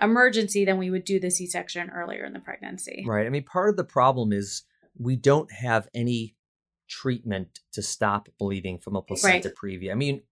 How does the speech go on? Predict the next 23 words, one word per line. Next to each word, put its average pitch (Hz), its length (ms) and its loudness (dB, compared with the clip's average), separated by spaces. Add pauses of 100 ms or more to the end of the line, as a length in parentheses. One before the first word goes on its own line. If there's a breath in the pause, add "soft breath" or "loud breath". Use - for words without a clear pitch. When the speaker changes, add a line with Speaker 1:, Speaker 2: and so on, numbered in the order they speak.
Speaker 2:
if 175 220 4
it's 143 160 -4
happening, 127 460 0
we'll 104 100 -2
generally 107 440 -2
tell 104 240 0
them 98 300 -4 (140)
they'll 95 80 4
be 101 100 2
lying 92 260 -2
in 110 100 0
bed, 147 240 8
they'll 107 100 4
be 95 80 -4
staying 95 460 -4
mostly 101 760 0 (320)
still. 135 600 6
Whether 131 220 6
that 113 140 4
helps 131 380 0
or 113 60 -6
doesn't 107 300 2
help, 104 260 2